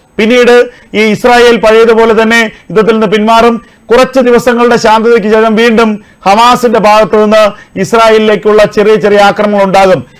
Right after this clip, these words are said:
ഇസ്രായേലിനെ ചൊറിഞ്ഞുകൊണ്ടേയിരിക്കും ഹമാസും ഹിസ്ബുള്ളയും ഹൂതികളടക്കമുള്ള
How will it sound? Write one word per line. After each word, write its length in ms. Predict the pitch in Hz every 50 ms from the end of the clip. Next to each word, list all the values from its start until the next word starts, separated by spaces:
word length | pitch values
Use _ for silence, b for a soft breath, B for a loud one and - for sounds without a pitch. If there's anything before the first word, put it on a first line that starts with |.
| b b
ഇസ്രായേലിനെ 640 | 190 202 - - 240 240 247 240 247 247 240 226 240
ചൊറിഞ്ഞുകൊണ്ടേയിരിക്കും 1200 | - - - 226 226 233 233 240 254 254 233 240 220 220 226 233 226 214 214 160 220 220 208 190 - B B B B
ഹമാസും 640 | 190 196 208 220 226 220 202 - 233 226 226 214 - B B B B
ഹിസ്ബുള്ളയും 680 | 208 208 - 202 233 247 233 220 220 220 220 214 220 - B B
ഹൂതികളടക്കമുള്ള 1080 | B - 220 247 247 247 233 226 220 214 202 202 170 202 208 202 202 196 202 208 208